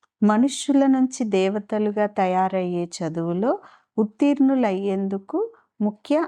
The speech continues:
ఆధారం ఏంటి? సమాధానం, నిశ్చయం. నిశ్చయ బుద్ధిగా ఉండేందుకు సాహసం కావాలి.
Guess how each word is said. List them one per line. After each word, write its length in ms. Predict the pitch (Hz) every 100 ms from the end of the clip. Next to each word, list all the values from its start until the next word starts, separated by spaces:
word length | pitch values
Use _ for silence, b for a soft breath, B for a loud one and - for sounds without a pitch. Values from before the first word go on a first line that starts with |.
| 330
ఆధారం 640 | 175 180 214 214 202 190
ఏంటి? 460 | 147 147 151 139 _ _ _ _ _ _ _ _ -
సమాధానం, 800 | 185 165 160 160 170 175 202 320 392 b b b _ -
నిశ్చయం. 800 | 202 202 - 269 247 190 151 165 _ _ _ _ _ -
నిశ్చయ 460 | 208 - - 277
బుద్ధిగా 540 | 269 247 220 240 233 233
ఉండేందుకు 920 | 220 196 185 190 196 190 - 170 165
సాహసం 720 | 214 - 208 214 240 - 233
కావాలి. 720 | 226 202 160 160 151 151 156